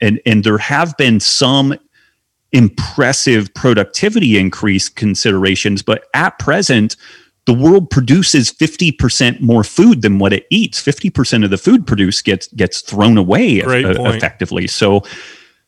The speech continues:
Speaker 1: eh, so even on the pro-, like, we could, in, in theory, we could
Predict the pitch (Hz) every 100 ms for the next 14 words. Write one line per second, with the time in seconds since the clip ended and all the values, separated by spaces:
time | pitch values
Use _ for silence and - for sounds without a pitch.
0 | _ _ - 143 - 131 - - - -
1 | - - 175 214 269 311 214 127 - 135
2 | 151 135 117 139 127 208 - 165 131 -
3 | 160 151 - - 202 208 - 151 135 123
4 | 104 92 101 101 113 95